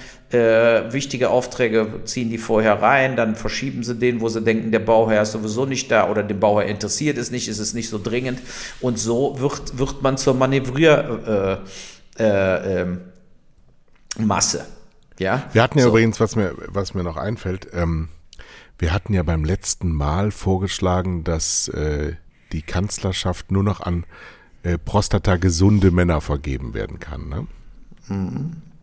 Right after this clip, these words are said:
Speaker 2: Dass also, ähm, der Kandidat nachweisen muss, wie sehr oder wie wenig vergrößert seine Prostata ist. Und das Stichwort war Prostata und Benjamin hat gewonnen.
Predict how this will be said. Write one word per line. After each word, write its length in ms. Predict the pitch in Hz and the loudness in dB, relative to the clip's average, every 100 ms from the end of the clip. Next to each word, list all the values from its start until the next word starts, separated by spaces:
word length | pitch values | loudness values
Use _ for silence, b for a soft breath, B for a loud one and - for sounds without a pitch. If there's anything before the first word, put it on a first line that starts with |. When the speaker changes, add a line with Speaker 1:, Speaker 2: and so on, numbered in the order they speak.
| - - | -14 -6
Speaker 2:
Dass 280 | 78 78 - | -4 -2 -2
also, 280 | 78 85 76 - - | 2 2 2 -4 -2
ähm, 340 | 76 76 78 - - | -2 -2 -6 -8 -4
der 320 | 73 69 76 - | -2 -2 -6 -8
Kandidat 540 | - 80 76 71 175 - | -2 -2 0 0 0 0
nachweisen 500 | 73 78 82 82 82 | -4 -2 -2 0 0
muss, 340 | 87 87 - | 0 -2 -2
wie 140 | 80 | -4
sehr 360 | 76 80 87 90 B B B | -2 0 0 0 B B B
oder 240 | 87 87 | 2 4
wie 160 | 87 78 | 4 4
wenig 300 | 92 101 95 | 4 4 2
vergrößert 540 | 98 82 92 92 90 | 0 4 4 4 2
seine 220 | 82 80 80 | 0 0 0
Prostata 480 | 80 78 - - | -2 -2 -2 -4
ist. 260 | - - - B B B B B B B | -4 -4 -6 B B B B B B B
Und 220 | 165 185 | 6 8
das 180 | 135 120 | 4 4
Stichwort 480 | - 139 - 110 82 | 4 4 6 4 6
war 140 | 92 | 4
Prostata 800 | 98 - 98 - 120 - 143 92 - | 4 2 2 2 -2 0 -4 -4 -4
und 420 | 107 120 - - | -2 0 -4 2
Benjamin 560 | 117 139 123 110 113 101 | 4 8 8 6 4 4
hat 160 | 101 | 0
gewonnen. 520 | - 82 104 95 127 | 0 4 4 4 0